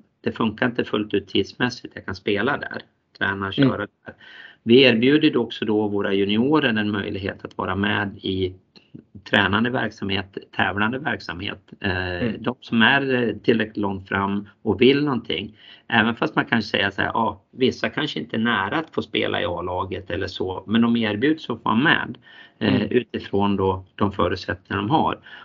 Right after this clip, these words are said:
Speaker 1: Och det gör att vi kontinuerligt har, eh,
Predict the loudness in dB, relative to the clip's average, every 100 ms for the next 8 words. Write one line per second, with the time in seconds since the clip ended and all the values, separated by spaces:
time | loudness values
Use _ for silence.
0 | -6 4 6 6 2 -2 -6 -8 -6 0
1 | 2 4 4 0 -2 -2 0 0 -4 -20
2 | -20 -8 -6 -6 -8 -14 -2 0